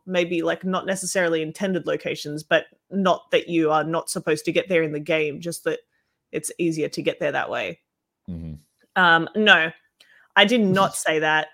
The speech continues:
Speaker 1: You see, testicles aren't high on the list of how I rate things, so I do not put Red Dead two over Elden Ring. But also, I have
Speaker 2: <laughs>
Speaker 1: played
Speaker 2: Such a
Speaker 1: Elden
Speaker 2: shit
Speaker 1: Ring,
Speaker 2: story.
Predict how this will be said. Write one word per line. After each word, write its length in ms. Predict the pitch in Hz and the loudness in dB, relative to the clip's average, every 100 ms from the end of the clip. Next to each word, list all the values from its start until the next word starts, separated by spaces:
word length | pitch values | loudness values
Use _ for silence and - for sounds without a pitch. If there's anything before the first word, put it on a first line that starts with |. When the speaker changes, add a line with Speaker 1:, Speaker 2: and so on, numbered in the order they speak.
| _ 185 | _ -10
Speaker 1:
You 100 | 185 | -4
see, 200 | - 180 | -4 -4
testicles 640 | - 226 233 247 233 202 | 0 0 2 0 2 2
aren't 220 | 190 190 | 2 0
high 440 | 190 - 185 196 180 | -4 0 4 4 2
on 100 | 175 | -2
the 80 | |
list 320 | 170 175 180 175 | -2 -4 -4 -8
of 100 | 170 | -4
how 160 | 180 | 0
I 60 | 165 | 0
rate 320 | 156 165 165 | 0 -2 -2
things, 240 | 160 - | -12 -10
so 140 | - 165 | -4 -2
I 80 | 170 | -2
do 120 | 175 | -4
not 360 | 175 208 - | -2 -2 0
put 160 | 180 - | -4 -2
Red 180 | 165 156 | -4 -2
Dead 180 | 156 151 | -6 -4
two 180 | 170 156 | -4 -2
over 160 | 151 - | -4 -4
Elden 240 | 160 151 | -6 -6
Ring. 260 | 151 156 151 - - - | -8 -10 -12 -14 -20 2
But 120 | 208 202 | 4 8
also, 640 | 226 254 - 190 175 170 - - | 8 8 4 4 4 0 -4 2
I 140 | 202 208 | 4 6
have 420 | 208 208 220 - | 6 6 6 2
Speaker 2:
<laughs> 0 | |
Speaker 1:
played 600 | - 208 180 196 240 269 | -6 2 4 6 4 0
Speaker 2:
Such 60 | - | -4
a 40 | - - | -8 8
Speaker 1:
Elden 300 | 277 294 294 | 8 10 6
Speaker 2:
shit 120 | 294 | 4
Speaker 1:
Ring, 280 | 294 311 339 | 2 2 -2
Speaker 2:
story. 260 | - 80 | -4 -6